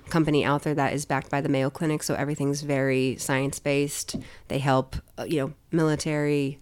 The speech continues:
Olympians get ready for the Olympics, again, professional athletes. So the fact that we now have their, um,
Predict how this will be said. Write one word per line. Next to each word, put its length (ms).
Olympians 420
get 120
ready 100
for 100
the 100
Olympics, 640
again, 460
professional 500
athletes. 560
So 140
the 80
fact 260
that 140
we 100
now 200
have 420
their, 760
um, 380